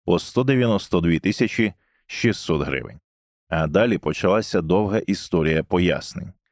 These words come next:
чому дрони ніяк не можуть доїхати.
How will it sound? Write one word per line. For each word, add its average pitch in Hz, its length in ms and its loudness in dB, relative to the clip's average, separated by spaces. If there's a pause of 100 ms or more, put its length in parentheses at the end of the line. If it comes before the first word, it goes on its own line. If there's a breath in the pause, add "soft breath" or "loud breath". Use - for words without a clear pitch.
(140)
чому 98 400 2
дрони 92 420 0 (180)
ніяк 85 540 2
не 90 100 4
можуть 73 460 -2
доїхати. 65 600 -8